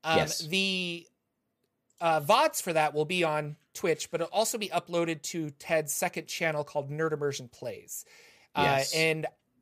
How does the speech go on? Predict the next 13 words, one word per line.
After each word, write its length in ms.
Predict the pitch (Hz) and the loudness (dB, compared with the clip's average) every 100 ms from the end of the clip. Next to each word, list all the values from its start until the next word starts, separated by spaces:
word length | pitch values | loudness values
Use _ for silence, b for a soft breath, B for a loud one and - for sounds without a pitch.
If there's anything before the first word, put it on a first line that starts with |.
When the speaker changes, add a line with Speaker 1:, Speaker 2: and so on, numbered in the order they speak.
| _ | _
Speaker 1:
if 240 | 202 196 190 | 0 0 -2
you 360 | 190 196 190 | -4 -2 -2
subscribe 460 | 170 190 - 208 202 | -4 -6 2 2 2
to 60 | |
my 200 | 185 269 | 2 2
channel, 400 | - 196 180 175 185 | 2 -2 0 0 2
I 120 | 202 | 2
will 100 | 185 | 2
also 420 | - 185 185 180 | 0 0 0 -4
be 140 | 160 | -6
putting 400 | 151 180 165 160 | -8 -4 -4 -4
them 220 | 151 147 147 156 | -2 -2 -4 -10
in 320 | 151 143 | -8 -8